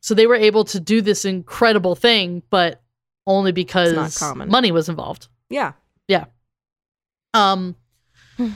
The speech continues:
Speaker 1: but according to her findings, Mullen's report said that despite the fact that black folks made up thirty percent of the eligible juror pool in the county, only about thirteen point five percent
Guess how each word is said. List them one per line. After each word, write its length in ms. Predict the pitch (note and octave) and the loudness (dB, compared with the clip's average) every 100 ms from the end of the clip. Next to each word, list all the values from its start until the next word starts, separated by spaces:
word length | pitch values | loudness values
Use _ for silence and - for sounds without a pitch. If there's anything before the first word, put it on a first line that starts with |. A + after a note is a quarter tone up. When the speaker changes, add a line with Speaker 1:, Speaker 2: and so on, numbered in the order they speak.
| - - - _ | -14 -20 -20 _
Speaker 1:
but 100 | A#3+ | 2
according 400 | A#3 F4 G4 F#4+ | 4 4 4 2
to 360 | - D4+ D4+ C#4+ | 0 2 4 4
her 140 | B3+ C4 | 2 2
findings, 840 | C4 G#3+ F#3+ F3 E3+ F#3+ A3+ - | 2 2 2 -2 -2 -4 -6 -2
Mullen's 340 | G#3 A#3+ B3+ | 0 0 0
report 380 | B3+ - A#3 A3+ | -4 0 0 0
said 200 | - A3 | 0 0
that 140 | F#3+ - | 0 -4
despite 380 | F3 - A#3+ C#4+ | -6 0 0 0
the 60 | |
fact 320 | - A#3+ A3 G#3+ | 0 2 2 -2
that 200 | F#3 - | -2 0
black 220 | G3 G3+ | -2 0
folks 320 | A3 G3+ - | -2 -2 -4
made 280 | G3 G3 F#3 - | -4 -2 -2 0
up 340 | F#3+ - _ _ | -2 -2 _ _
thirty 240 | - B3 A#3+ | 2 2 0
percent 440 | G3+ - A#3 A3 | -6 -2 -2 0
of 120 | F#3+ | -6
the 140 | G3 F3+ | -6 -2
eligible 480 | G3 G3+ G3 F3+ F#3 | 0 0 -2 -4 -2
juror 360 | E3 A3+ A#3 | 0 2 2
pool 340 | A3 G3 F3 F3 | 0 0 0 0
in 140 | F3+ | -2
the 60 | E3+ | -4
county, 640 | - C4 B3+ E3+ D#3 E3 - _ - | 0 0 0 -2 -4 -6 -12 _ -2
only 340 | A3 C4+ D#4 | 0 2 0
about 320 | C4+ A3+ F#3+ | 2 2 0
thirteen 520 | - A#3+ - - B3 A3+ | -2 0 0 0 -2 0
point 260 | A3+ E3+ | -2 -2
five 320 | - G#3 A3 | 0 2 0
percent 420 | G#3+ F3+ F#3+ F3 | -4 -2 -2 -2